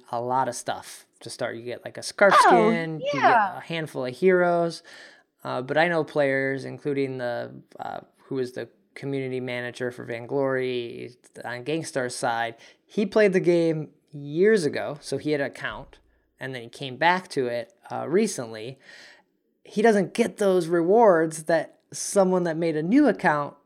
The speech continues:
Speaker 1: would start. And I know there's a lot of people who often leave the game and maybe come back in a year later or, uh, went to an old account that maybe they set up. You don't get any of
Speaker 2: Huh.
Speaker 1: those rewards that someone who started a new account got,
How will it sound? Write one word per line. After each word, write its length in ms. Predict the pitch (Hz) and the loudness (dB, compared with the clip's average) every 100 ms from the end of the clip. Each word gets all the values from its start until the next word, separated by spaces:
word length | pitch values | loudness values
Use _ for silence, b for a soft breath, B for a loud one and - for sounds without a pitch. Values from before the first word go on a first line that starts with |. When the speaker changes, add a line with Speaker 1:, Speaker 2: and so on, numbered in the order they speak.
| _ | _
Speaker 1:
would 120 | 151 143 | -10 -8
start. 460 | - 202 127 - - | 2 4 4 0 -10
And 100 | 143 | -8
I 60 | |
know 160 | 151 160 | -4 -2
there's 160 | 160 | -2
a 40 | 151 | 0
lot 200 | 156 151 | 2 2
of 100 | 139 | 0
people 300 | 151 156 135 | -8 -4 -4
who 300 | 135 127 123 _ | -2 -4 -6 _
often 400 | 131 127 - 123 | -6 -6 -6 -8
leave 220 | 127 143 135 | -6 -6 -6
the 80 | |
game 480 | 131 135 131 131 131 | -6 -6 -6 -8 -8
and 100 | 120 | -8
maybe 200 | 117 110 | -10 -12
come 240 | - 123 117 | -14 -12 -4
back 360 | 113 117 - | -2 -4 -8
in 120 | 117 | -16
a 40 | 117 | -14
year 280 | 120 120 110 | -8 -8 -4
later 720 | 156 175 175 170 170 170 147 | 0 2 2 4 4 2 0
or, 400 | 127 127 120 135 _ - | 0 -4 -6 -12 _ -14
uh, 240 | 117 110 110 _ _ _ _ | -12 -12 -16 _ _ _ _
went 160 | 139 131 | -10 -8
to 100 | 127 | -12
an 80 | 120 | -6
old 280 | 143 170 185 | 2 4 4
account 420 | 190 185 180 170 | 0 0 -2 -2
that 140 | 165 | -4
maybe 300 | 165 170 165 | -2 -2 -2
they 140 | 160 165 | -2 -4
set 260 | - 175 | -2 -2
up. 220 | 170 170 170 B B B - | 0 -2 -4 B B B -6
You 120 | 143 | 0
don't 140 | 196 | 0
get 140 | 123 117 | 0 -6
any 180 | 131 | -6
of 80 | 143 | -2
Speaker 2:
Huh. 80 | 117 | 0
Speaker 1:
those 140 | 120 | -2
rewards 760 | 123 120 139 165 147 147 - - _ _ _ _ | -8 -6 -2 0 -2 -6 -12 -16 _ _ _ _
that 160 | 135 123 | -6 -4
someone 320 | - 131 127 | -4 -4 -4
who 80 | 127 | -8
started 380 | 123 131 123 120 | -6 -4 -4 -6
a 40 | |
new 180 | 135 156 | -2 -2
account 420 | 147 143 127 113 | -2 -2 -4 -6
got, 360 | - 117 113 | -4 -2 -2